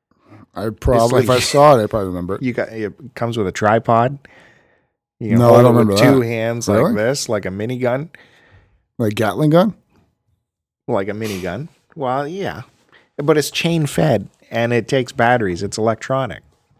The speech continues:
Speaker 1: Oh, I've never seen that then.
Speaker 2: Uh, it's the second time I've seen it there, but this time it was missing its, uh, magazine, which holds the chain,
Speaker 1: Right.
Speaker 2: and missing the chain itself. And I don't know if the battery compartment was, uh, all together.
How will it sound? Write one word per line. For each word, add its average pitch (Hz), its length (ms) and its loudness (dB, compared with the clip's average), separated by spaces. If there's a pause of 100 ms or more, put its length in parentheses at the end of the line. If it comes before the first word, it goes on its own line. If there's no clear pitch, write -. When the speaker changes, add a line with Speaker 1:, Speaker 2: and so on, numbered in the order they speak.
(400)
Speaker 1:
Oh, 110 100 -2
I've 110 120 2
never 123 220 4
seen 117 220 0
that 95 180 -4
then. 92 200 -4 (300)
Speaker 2:
Uh, 117 180 -2
it's 110 140 -4
the 143 80 -2
second 180 360 -2
time 151 240 0
I've 117 160 -2
seen 120 240 -4
it 107 120 -2
there, 85 280 -2
but 104 220 -2
this 135 200 2
time 131 280 0
it 90 120 -4
was 113 320 0
missing 110 440 -4
its, 98 340 -6
uh, 92 280 -2
magazine, 95 840 -6 (280)
which 95 200 -12
holds 95 340 -10
the 92 100 -16
chain, 98 420 -10 (100)
Speaker 1:
Right. 104 300 0 (100)
Speaker 2:
and 110 280 -4
missing 104 380 -4
the 95 80 -8
chain 95 340 -8
itself. 87 680 -6 (160)
And 95 100 -8
I 104 100 -2
don't 107 140 -2
know 107 80 -4
if 98 120 -8
the - 60 -20
battery 98 380 -6
compartment 87 600 -10
was, 87 380 -10
uh, 82 280 -12 (920)
all 98 160 -2
together. 95 580 -4